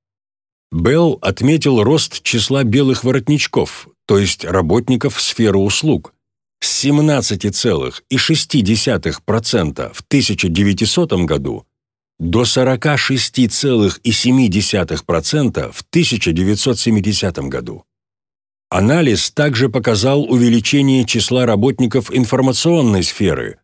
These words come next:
с семи процентов в тысяча восемьсот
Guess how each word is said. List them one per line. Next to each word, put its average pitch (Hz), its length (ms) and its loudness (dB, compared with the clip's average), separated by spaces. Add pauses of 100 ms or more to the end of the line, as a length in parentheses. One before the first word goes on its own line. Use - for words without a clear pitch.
(440)
с - 100 -6
семи 175 460 2
процентов 101 840 -2
в - 140 -12
тысяча 110 460 0
восемьсот 104 600 0